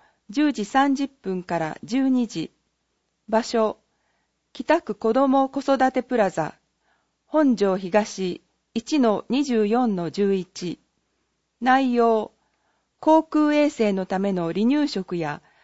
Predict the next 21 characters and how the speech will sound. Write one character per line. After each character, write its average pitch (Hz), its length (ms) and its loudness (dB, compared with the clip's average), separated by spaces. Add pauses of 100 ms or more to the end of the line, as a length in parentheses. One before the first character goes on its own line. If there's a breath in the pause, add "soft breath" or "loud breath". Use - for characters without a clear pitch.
(120)
歯 233 140 -2
磨 294 260 2
き 294 120 0
デ 285 140 0
ビ 247 120 0
ュ 220 80 2
ー - 20 0
に 185 160 -4
つ - 140 -8
い 196 120 -2
て 170 120 -6
の 160 280 -10
講 240 220 2
義。 147 220 -10 (840)
対 269 220 0
象、 226 480 0 (560)
市 - 160 -2
内 247 260 4
在 214 260 4
住 208 260 -2
で 190 320 -2